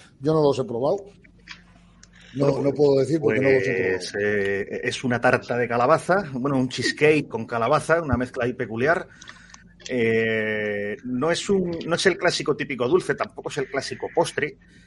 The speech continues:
Speaker 1: Pero,
Speaker 2: Eh,
Speaker 1: pero en, en el avance de lo que la gente, del Requiem uno, que yo a muchos oí la tarta de zanahoria, a muchos les gustaba,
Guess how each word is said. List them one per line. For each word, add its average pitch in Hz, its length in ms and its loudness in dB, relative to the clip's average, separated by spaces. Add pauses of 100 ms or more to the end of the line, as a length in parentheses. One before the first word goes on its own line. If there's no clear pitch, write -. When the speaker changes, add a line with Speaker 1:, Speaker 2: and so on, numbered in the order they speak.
(480)
Speaker 1:
Pero, 156 220 6
Speaker 2:
Eh, 147 120 4
Speaker 1:
pero 151 260 4
en, 156 140 -2
en 160 220 -4
el 156 120 0
avance 185 360 2
de 208 100 4
lo 196 120 2
que 165 100 -2
la 165 80 0
gente, 175 420 -4
del 147 220 -2
Requiem 170 340 -2
uno, 131 240 -4 (240)
que 131 160 0
yo 156 140 4
a 160 40 2
muchos 156 300 -4
oí 151 140 0
la 131 140 -2
tarta 180 240 -2
de 170 100 2
zanahoria, 170 580 -6
a 131 120 -2
muchos 156 400 0
les 185 100 2
gustaba, 143 500 -4